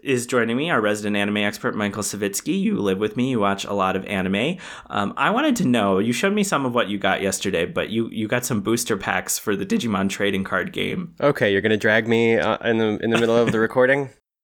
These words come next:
Speaker 1: I just try to think of all your anime-related hobbies.
Speaker 2: Mm-hmm.
Speaker 1: Anything interesting in that booster pack?
Speaker 2: Uh, well, I showed you my two rarest cards were two booby ladies. Uh, that, uh, <laughs> I don't know. <laughs>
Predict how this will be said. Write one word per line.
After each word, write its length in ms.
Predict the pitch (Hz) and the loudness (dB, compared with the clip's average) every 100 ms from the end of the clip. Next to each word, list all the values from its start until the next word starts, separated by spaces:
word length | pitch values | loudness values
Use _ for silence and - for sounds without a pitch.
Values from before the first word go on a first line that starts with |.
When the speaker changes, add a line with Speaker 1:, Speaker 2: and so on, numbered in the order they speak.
| _ _ - | _ _ 0
Speaker 1:
I 140 | 160 | 0
just 340 | 180 190 - _ _ - | 0 -6 -12 _ _ -6
try 180 | 185 170 | -2 0
to 80 | |
think 180 | 170 160 | 0 0
of 120 | 151 | 2
all 100 | 139 | 2
your 120 | 131 - | 2 2
anime-related 720 | 123 123 120 113 110 113 101 | 0 2 2 4 2 2 2
hobbies. 520 | 104 107 139 170 107 | 0 0 0 0 0
Speaker 2:
Mm-hmm. 200 | 101 98 _ _ _ _ _ - | 0 -2 _ _ _ _ _ -4
Speaker 1:
Anything 580 | 147 170 175 156 147 - _ _ | -2 0 0 0 -2 -6 _ _
interesting 480 | 139 131 131 135 117 | -2 0 0 2 0
in 60 | |
that 160 | 107 107 | 0 0
booster 320 | 113 110 131 | -2 -2 -2
pack? 340 | 143 127 127 - | -2 -2 -4 -8
Speaker 2:
Uh, 180 | 101 107 | 0 2
well, 120 | 113 113 | 4 4
I 80 | |
showed 300 | 113 - 131 117 | 4 4 2 4
you 60 | |
my 160 | 110 101 | 2 2
two 260 | - 117 | 0 0
rarest 460 | 107 104 98 - - | 4 4 2 -2 -6
cards 400 | - 98 95 - | 0 2 0 -2
were 80 | 95 | -4
two 180 | - 98 | -2 -2
booby 300 | 95 95 90 | 0 0 2
ladies. 540 | 82 80 82 - - _ - | 0 0 -4 -6 -14 _ -4
Uh, 340 | 80 78 - - - - | -2 0 -2 -2 -2 -2
that, 180 | 78 76 | -4 -2
uh, 560 | 90 87 80 78 78 80 - - - - | -4 -4 -4 -4 -6 -10 -10 -6 -6 0
<laughs> 480 | 196 233 214 - 226 - - 208 - - - 285 214 175 - | 2 4 2 4 2 2 0 0 0 -6 -10 -4 0 0 2
I 220 | 214 - | 0 2
don't 140 | - 156 - | 2 0 0
know. 240 | 170 175 - | 0 -2 -4
<laughs> 600 | - 294 - 165 - 170 | -4 -2 0 0 2 -2